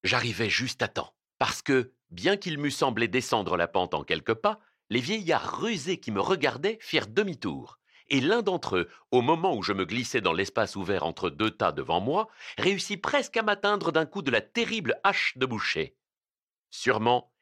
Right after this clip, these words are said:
il n'existait pas deux armes de ce genre dans les environs. Alors s'engagea une chasse vraiment horrible.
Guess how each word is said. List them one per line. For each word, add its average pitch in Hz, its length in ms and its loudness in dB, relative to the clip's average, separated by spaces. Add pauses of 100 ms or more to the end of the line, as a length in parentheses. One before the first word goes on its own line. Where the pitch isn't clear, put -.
il 120 160 2
n'existait 123 460 -2
pas 190 260 2
deux 175 280 2
armes 151 220 2
de 143 100 0
ce 135 140 0
genre 120 220 0
dans 120 120 4
les 107 160 0
environs. 80 340 -6 (1300)
Alors 139 500 2 (100)
s'engagea 143 520 2
une 120 140 0
chasse - 440 0
vraiment 101 560 2
horrible. - 500 -8